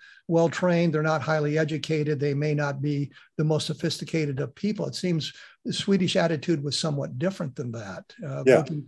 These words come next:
Speaker 1: looking for the answers. Uh, I suspect that the, um,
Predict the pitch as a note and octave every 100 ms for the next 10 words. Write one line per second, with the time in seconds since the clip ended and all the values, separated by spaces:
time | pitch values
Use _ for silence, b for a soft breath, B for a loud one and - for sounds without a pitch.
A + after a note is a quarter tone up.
0 | _ F3 D#3+ D3 - D3 C#3+ G#3+ F3+ G3
1 | E3 D3 C#3 b b b b b - E3+
2 | - - - B B _ - F#3 A#3 G#3
3 | - - G3 G3+ E3+ E3+ E3 D#3 D3+ C#3+
4 | C#3